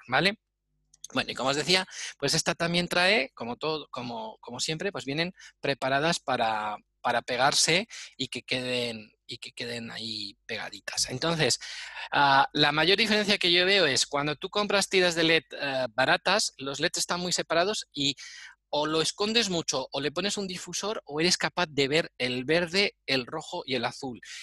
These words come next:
y no se mezclan y no es muy agradable para los ojos. Si las compras más profesionales sí que el color se consigue, la mezcla de colores se hace antes y la difusión es más bonita. Y luego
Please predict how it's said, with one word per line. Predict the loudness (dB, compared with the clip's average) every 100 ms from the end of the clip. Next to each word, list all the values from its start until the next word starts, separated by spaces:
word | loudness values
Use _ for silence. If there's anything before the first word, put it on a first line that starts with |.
| -8
y | -4
no | -2
se | -2 -2
mezclan | -2 -4 -6 -6 -6
y |
no | -6 -6
es | -6
muy | -2
agradable | -2 -2 -2 -2
para | -2 -4
los | -4 -8 -12
ojos. | -12 -16 -18 -16 -14 -12 0
Si | 2 4
las | 4 2
compras | 2 0 0
más | -2
profesionales | -4 -4 -2 0 2 4 4
sí | 2
que | 2 0
el | 0
color | -2 -2
se | -2 -4
consigue, | -6 -6 -2 0 2 4 2 0 -8 -12 -2
la | 0
mezcla | 2 0 2 2
de | 0
colores | -2 0 2
se | 2 0
hace | 0 0
antes | 0 0
y | 0
la | -2
difusión | -4 -6 -6
es | -6
más | -8 -8
bonita. | -8 -6 -6
Y |
luego | -4 -2 -4